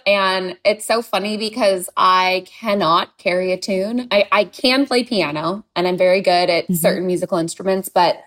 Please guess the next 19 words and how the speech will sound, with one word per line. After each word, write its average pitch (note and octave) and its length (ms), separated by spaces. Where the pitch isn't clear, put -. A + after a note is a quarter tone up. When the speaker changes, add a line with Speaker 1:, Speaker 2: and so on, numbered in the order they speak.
Speaker 1:
cannot G#3 400
sing E3 200
for E3+ 100
the E3 80
life D#3 200
of E3+ 140
me. F3+ 360
And F3 160
I've D#3+ 360
always G#3 360
been G#3 180
really E3+ 400
drawn D#3+ 360
to F3 100
music F3 540
and E3+ 340
rhythmic F3+ 600
patterns. G#3 760
And, E3+ 480